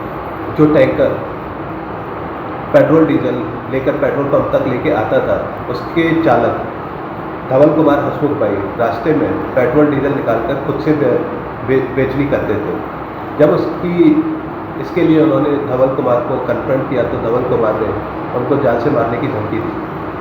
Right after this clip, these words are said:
तो इस बाबत में उन्होंने एफ़आईआर करी है. दूसरी एफ़आईआर धवल कुमार ने करी है. धवल कुमार ने चार लोगों को आरोपी बनाया है, हरीश कुमार,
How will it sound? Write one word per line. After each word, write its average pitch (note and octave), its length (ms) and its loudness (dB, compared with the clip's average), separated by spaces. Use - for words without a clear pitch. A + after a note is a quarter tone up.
तो D3 200 6
इस D#3 120 2
बाबत C3 340 4
में B2 100 0
उन्होंने B2 380 0
एफ़आईआर A2+ 400 -2
करी G2 240 -4
है. F#2+ 80 -6
दूसरी C#3+ 280 2
एफ़आईआर A#2+ 440 2
धवल C#3+ 260 6
कुमार C3 260 2
ने C#3 100 0
करी A#2 320 0
है. F2 80 -2
धवल C#3 200 4
कुमार D3 320 2
ने C#3 100 0
चार E3 240 6
लोगों C#3+ 220 4
को C3+ 160 0
आरोपी B2 260 0
बनाया G#2+ 360 0
है, C3 100 2
हरीश B2+ 240 0
कुमार, A#2 340 0